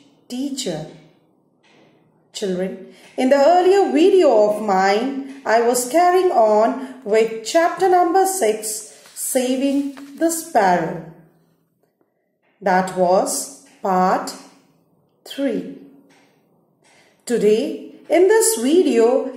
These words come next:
I'll carry on with the same very chapter with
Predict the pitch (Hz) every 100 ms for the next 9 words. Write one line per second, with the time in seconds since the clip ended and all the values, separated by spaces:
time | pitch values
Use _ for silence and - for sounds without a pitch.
0 | - 285 311 330 381 415 415 403 226 220
1 | 247 277 - - 269 311 403 - 403 453
2 | 494 453 339 269 262 - 226 202 202 -
3 | - 208 196 254 277 - - - _ 190
4 | 214 226 -